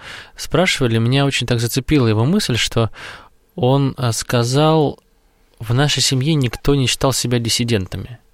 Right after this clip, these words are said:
Вот я, может быть, по-своему пересказываю, но мысль была, я её так услышал, его мысль, а, недословно, но вот так смысл читал, что это не было,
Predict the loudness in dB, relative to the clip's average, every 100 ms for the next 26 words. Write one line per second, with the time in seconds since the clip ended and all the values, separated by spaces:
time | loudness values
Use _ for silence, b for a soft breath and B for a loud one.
0 | B B B B _ -4 -4 -4 0 2
1 | 2 2 0 -2 0 2 2 2 2 2
2 | 2 4 2 2 2 2 0 0 0 0
3 | 2 4 6 4 2 0 0 0 0 -2
4 | -6 -6 -2 0 0 -4 -12 B B B
5 | B B -6 -2 0 0 -2 -4 -2 0
6 | 0 2 2 2 0 0 -2 -2 -4 0
7 | 0 0 -4 -2 -2 0 -2 -2 B B
8 | B B _ _ -4 0 2 4 4 4
9 | 4